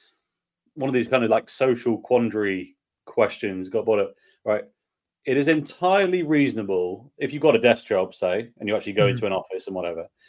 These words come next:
Speaker 1: Like, it's entirely reasonable to sit there with, like, a large coffee that's got, like, four shots of espresso in it,
Speaker 2: Yeah.
Speaker 1: like, massive stimulant.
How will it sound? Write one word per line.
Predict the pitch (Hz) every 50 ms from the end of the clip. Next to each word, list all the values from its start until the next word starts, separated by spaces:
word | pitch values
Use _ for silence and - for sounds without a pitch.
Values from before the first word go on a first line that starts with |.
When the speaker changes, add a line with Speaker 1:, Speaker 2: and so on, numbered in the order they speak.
| - _ _ _ _ -
Speaker 1:
Like, | 107 107 104 120
it's | 113 120 139
entirely | 135 127 127 - 165 170 175 185 175 170
reasonable | 151 147 139 120 104 101 101 101 98
to | - 104 -
sit | - - 131 120 - 110
there | 104 101 104 98
with, | 98 104 98 95 95 92 92 92 - _ _ _ _ _ _ _ _ _ _ _ -
like, | 107 104 107 - - _ _ _ -
a | 120 113
large | 110 117 127 127 123 120 117 113 113 - -
coffee | - 117 101 - - 101 95
that's | 104 - - -
got, | 113 101 92
like, | 98 98 101 98 -
four | - - 123 107 101 -
shots | - 113 92 - -
of | 101
espresso | 98 95 - - 101 92 - - 92 90 87
in | 85
it, | 90 98 - _ _ _ _ _ _ _ _ _ _ _ _ -
Speaker 2:
Yeah. | 143 131 120 110
Speaker 1:
like, | 107 104 - _ 123 _ -
massive | 120 123 139 143 127 - - - 113 98 -
stimulant. | - 110 101 92 92 87 87 87 95 117